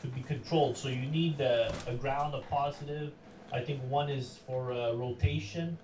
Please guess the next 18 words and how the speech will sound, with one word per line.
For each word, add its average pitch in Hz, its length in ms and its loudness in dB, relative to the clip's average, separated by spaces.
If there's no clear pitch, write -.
and 123 80 -4
then 127 140 0
the 131 100 -2
other 139 140 0
one 139 180 0
is, 127 220 -4
is 117 120 -4
a 117 60 -2
control 120 640 -4
to 120 180 0
adjust 120 380 -2
the, 113 100 -4
the 110 200 -4
speed. - 600 -8
So - 80 -10
these 147 220 0
are, 127 220 2
uh, 113 260 0